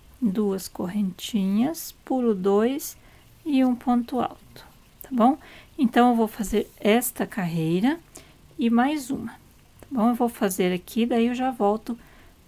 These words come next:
pra começarmos os, o bordado. Pessoal, então, eu fiz aqui duas carreiras depois que eu terminei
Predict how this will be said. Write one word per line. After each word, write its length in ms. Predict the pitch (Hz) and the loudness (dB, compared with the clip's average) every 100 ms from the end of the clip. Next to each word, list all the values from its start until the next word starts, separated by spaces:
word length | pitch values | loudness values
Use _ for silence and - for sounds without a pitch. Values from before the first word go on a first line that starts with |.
| _ | _
pra 160 | 277 | -6
começarmos 1300 | 214 - 220 226 - - 220 220 226 233 - - - - - | -6 0 2 2 0 0 2 4 2 0 -4 -8 -10 -14 -8
os, 720 | 294 233 226 226 - - - 359 | 0 2 2 0 -4 -12 -14 -8
o 160 | 294 | -4
bordado. 400 | 202 240 240 - - - - - - - - - - - - - - - - - - - - _ - - - - - - - - - - _ _ _ _ _ _ - - _ - - - - - - - _ | 2 2 2 -4 -6 -20 -18 -18 -18 -20 -20 -20 -20 -20 -20 -20 -20 -20 -20 -20 -20 -20 -20 _ -20 -20 -20 -20 -20 -20 -20 -20 -20 -20 _ _ _ _ _ _ -20 -20 _ -20 -20 -20 -20 -20 -20 -20 _
Pessoal, 360 | 247 - 202 | -12 -2 0
então, 340 | 196 180 208 175 | 0 -2 0 0
eu 40 | |
fiz 320 | 170 - 185 | -2 -6 -8
aqui 400 | 190 180 - 185 | -6 -10 -8 -6
duas 500 | 185 240 202 214 233 | -4 -4 -2 0 -2
carreiras 760 | - 254 175 196 196 202 262 - | -6 -8 -4 -2 0 0 -2 -6
depois 460 | - 233 - 226 - | -8 -6 -4 -6 -4
que 80 | - | -8
eu 40 | |
terminei 540 | - 220 214 208 220 | -4 -2 0 0 0